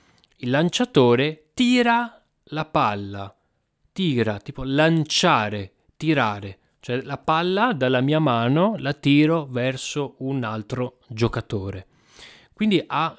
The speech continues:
proprio dei, mm, un signi-, due significati molto, molto diversi, quindi attenzione a come usate questo, questo verbo. Bugiardo. Bugiardo è una persona che non dice la verità.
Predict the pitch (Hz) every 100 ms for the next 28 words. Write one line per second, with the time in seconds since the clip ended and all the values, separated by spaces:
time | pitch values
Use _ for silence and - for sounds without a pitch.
0 | - 135 123 131 117 120 120 117 113 107
1 | 107 107 135 131 123 147 135 147 143 160
2 | 160 156 156 202 135 123 143 135 165 180
3 | 175 - 156 135 143 143 127 113 104 98
4 | - 110 101 139 135 - 143 123 - 104
5 | 101 107 - _ _ 123 - 120 113 -
6 | 120 113 95 - 107 - _ _ _ _
7 | _ _ _ _ - - 113 - 110 110
8 | 117 - 104 98 104 107 92 _ _ _
9 | - - _ _ _ _ _ 156 185 214
10 | 208 131 117 113 101 98 _ _ 127 143
11 | 165 185 165 170 165 123 131 - 123 123
12 | 120 113 143 135 - 135 131 - 120 135
13 | 131 131 139 - 139 - 117 117 - 117
14 | 113 107 - 101